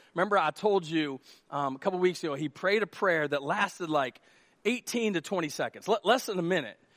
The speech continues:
right? And he prayed out loud, and everybody saw it, and then bam, fire came. But now he wants rain. And when he prays for rain, we see him take a posture of desperation.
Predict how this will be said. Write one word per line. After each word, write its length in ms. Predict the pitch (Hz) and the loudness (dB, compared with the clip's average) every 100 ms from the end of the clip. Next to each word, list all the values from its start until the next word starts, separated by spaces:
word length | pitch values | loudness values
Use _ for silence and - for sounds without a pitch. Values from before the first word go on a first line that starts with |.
| _ - | _ -4
right? 260 | 160 185 175 | 0 0 -2
And 100 | 185 | -8
he 180 | 165 151 | -8 -8
prayed 400 | - 226 226 208 | -4 0 4 4
out 180 | 202 | 4
loud, 380 | 190 196 196 190 | 4 4 6 6
and 80 | 156 - | 2 -2
everybody 540 | 220 233 233 208 202 | 2 2 4 4 4
saw 360 | 180 - 196 175 | 2 4 6 4
it, 60 | 160 | 2
and 80 | |
then 160 | 170 143 - | -4 2 10
bam, 560 | 320 330 254 160 107 - - _ - | 12 12 8 4 -2 -14 -20 _ 4
fire 360 | 247 226 180 147 | 6 8 6 4
came. 380 | 165 135 107 _ _ _ _ _ _ _ _ _ _ _ _ _ _ _ 147 | -2 -10 -12 _ _ _ _ _ _ _ _ _ _ _ _ _ _ _ -2
But 120 | 190 | 0
now 220 | 226 269 | 0 0
he 80 | 233 | 0
wants 300 | 180 143 156 | -2 -4 -6
rain. 320 | 185 143 - _ _ _ _ _ _ _ _ _ _ _ _ _ | -6 -6 -14 _ _ _ _ _ _ _ _ _ _ _ _ _
And 140 | - 190 | -4 -2
when 120 | 180 | -2
he 60 | 151 | -4
prays 540 | - 254 285 269 - | -6 -4 -2 -4 -4
for 180 | - 180 | -2 0
rain, 500 | 160 233 226 156 147 | 2 0 0 -2 -4
we 80 | 160 | -6
see 220 | 156 233 | -8 -8
him 100 | 208 | -8
take 220 | - 202 | -6 -8
a 40 | 175 | -8
posture 460 | - 185 185 - | -8 -6 -6 -4
of 140 | 147 117 | -6 -4
desperation. 840 | 190 180 - 151 151 143 - 117 | -6 -6 -6 -4 -4 -8 -14 -18